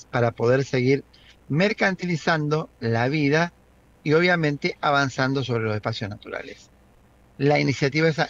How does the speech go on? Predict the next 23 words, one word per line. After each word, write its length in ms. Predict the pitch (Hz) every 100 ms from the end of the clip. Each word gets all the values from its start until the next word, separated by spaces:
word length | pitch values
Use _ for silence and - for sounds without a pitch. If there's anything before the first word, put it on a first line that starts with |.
| -
no 260 | 139 170
va 100 | 180
a 40 | 131
suce-, 220 | 110 101
en, 160 | 123 117
en 140 | 120 123
eso 200 | 120 113
no 240 | 113 127 165
va 80 | 151
a 40 |
suceder. 540 | 131 117 123 117 113 - - - - -
Y 60 | 135
en 80 |
todo 180 | 131 190
caso 260 | 202 202 196
hay 120 | 175
una 160 | 160 131
responsabilidad 1400 | - 160 202 - - 180 165 - 156 143 131 123 120
del 180 | 117 120
municipio 840 | 123 127 131 - 147 - 127 135 160 _ _ _ _ _ _ - -
en 240 | 127 127
poder, 500 | - 131 139 156 190 _ _ _ _ _ _ _
eh, 80 | -